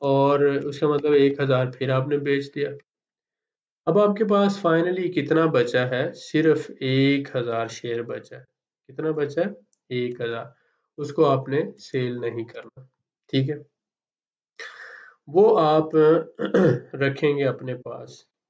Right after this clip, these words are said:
ठीक है? यहाँ पे मैंने कहा आपको एटी परसेंट पे आपने ट्वेंटी फ़ाइव percent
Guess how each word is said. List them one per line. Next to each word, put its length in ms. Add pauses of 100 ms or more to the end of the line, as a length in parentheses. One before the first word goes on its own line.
ठीक 280
है? 140 (1700)
यहाँ 580
पे 360
मैंने 340
कहा 280 (100)
आपको 580 (140)
एटी 640 (160)
परसेंट 640 (140)
पे 380
आपने 720 (1040)
ट्वेंटी 280
फ़ाइव 400 (100)
percent 720